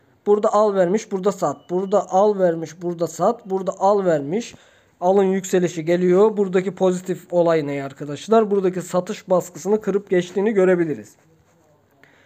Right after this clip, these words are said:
En azından bu orta çizginin üzerine attığı takdirde şuradaki kırmızı çizgiye kadar gider. Burada da kısa vade hedefimize kadar geleceğini düşünüyorum. Ardından burada bir satış yer. Orta çizgiye yeniden düştüğü takdirde yeni yükselişlerine başlayacağını düşünüyorum S L P'de.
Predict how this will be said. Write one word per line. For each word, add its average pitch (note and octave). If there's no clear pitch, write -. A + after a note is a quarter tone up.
En G#3
azından G#3
bu F#3
orta G3
çizginin F3+
üzerine E3
attığı E3+
takdirde F3+
şuradaki F#3
kırmızı G3+
çizgiye D#3+
kadar B2
gider. G3
Burada G#3+
da A3+
kısa A3
vade E3+
hedefimize D#3+
kadar C3+
geleceğini F3
düşünüyorum. F#3+
Ardından G3
burada F3+
bir E3
satış E3
yer. C#3
Orta F#3
çizgiye F3+
yeniden F#3+
düştüğü F#3+
takdirde D#3+
yeni A3+
yükselişlerine G#3+
başlayacağını G#3
düşünüyorum G#3
S G3
L F#3+
P'de. C3+